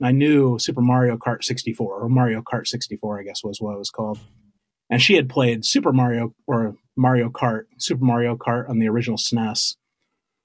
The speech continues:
And, uh, so we got this, and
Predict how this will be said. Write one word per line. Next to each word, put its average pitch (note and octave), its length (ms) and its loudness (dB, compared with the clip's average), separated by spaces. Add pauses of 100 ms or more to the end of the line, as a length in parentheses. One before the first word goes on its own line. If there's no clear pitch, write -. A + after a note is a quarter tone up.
(160)
And, B2 300 2
uh, A#2 280 -2 (1000)
so D3+ 260 2
we C#3 200 4
got B2+ 260 2
this, B2+ 360 2
and G#2+ 280 -2